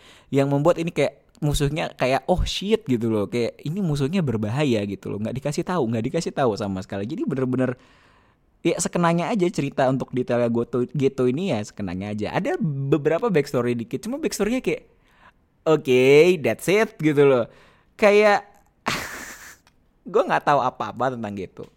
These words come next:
Kuatnya cuma dari by narasi doang gitu kan, bahwa dia kuat dan kawan-kawan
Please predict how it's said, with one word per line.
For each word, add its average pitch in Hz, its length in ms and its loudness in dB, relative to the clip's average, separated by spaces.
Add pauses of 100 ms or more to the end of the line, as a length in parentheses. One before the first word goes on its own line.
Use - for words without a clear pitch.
(580)
Kuatnya 156 400 4
cuma 160 240 0
dari 127 400 2
by 117 160 0
narasi 104 480 -4
doang - 300 -12
gitu - 180 -18
kan, 92 160 -12
bahwa 117 240 2
dia 120 240 0
kuat - 240 -6
dan - 160 -12
kawan-kawan 65 580 -10